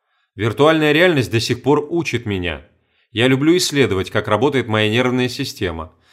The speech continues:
А в виртуальной реальности это нагляднее, чем в других обстоятельствах. Я люблю подмечать нюансы, которые не видел за светом и движением физического мира, в листьях леса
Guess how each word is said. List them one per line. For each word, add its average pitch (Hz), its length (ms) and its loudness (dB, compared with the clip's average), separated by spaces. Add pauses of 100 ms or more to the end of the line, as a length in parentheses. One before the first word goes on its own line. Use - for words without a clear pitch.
(120)
А 110 120 2
в 107 80 0
виртуальной 135 520 4
реальности 143 480 0
это 117 160 0
нагляднее, 107 680 -2 (140)
чем 120 220 -4
в 104 60 -6
других 113 360 -4
обстоятельствах. - 960 -6 (540)
Я 175 180 2
люблю 143 240 2
подмечать 123 560 0
нюансы, 127 440 0
которые 113 380 -2
не 113 140 0
видел 123 300 0
за 107 100 0
светом 123 480 -2 (220)
и 127 80 0
движением 120 520 0
физического 120 680 -4
мира, 90 380 -4 (280)
в 104 100 -6
листьях 139 440 0
леса 160 500 0